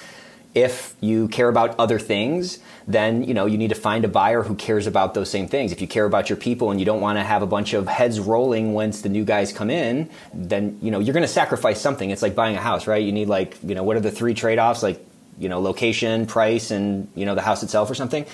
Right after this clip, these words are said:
So you gotta kind of balance what those things are. And the sooner you can get, you know, if you're a seller or you're an entrepreneur thinking of transitioning out, you have to really kind of,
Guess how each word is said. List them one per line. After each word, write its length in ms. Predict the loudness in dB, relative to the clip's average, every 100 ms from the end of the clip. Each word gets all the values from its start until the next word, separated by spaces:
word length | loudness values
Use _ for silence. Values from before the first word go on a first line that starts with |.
| -16 -18
So 400 | -4 2 4 2 0
you 100 | 0
gotta 200 | 2 2
kind 180 | 0
of 240 | -2 -2 -6
balance 640 | -8 0 2 2 0 -2 -4
what 260 | 0 0
those 280 | 2 0 0
things 280 | 0 0 2
are. 380 | 2 4 2 0
And 160 | -2 -4
the 40 |
sooner 240 | -2 0
you 160 | 0 0
can 180 | -2 0
get, 300 | 2 2 2
you 60 |
know, 120 | -2 -2
if 100 | 0
you're 80 |
a 60 | 0
seller 420 | 2 2 2 -2 -8 -8
or 80 | -2
you're 140 | 0
an 60 | 0
entrepreneur 460 | -2 -4 -2 -2 -2
thinking 260 | -2 -4
of 60 | -4
transitioning 500 | -4 -2 -2 -2 -2
out, 220 | -2 0
you 80 | -2
have 80 | -2
to 100 | 0
really 220 | 2 0
kind 240 | 0 -2
of, 180 | -2 -4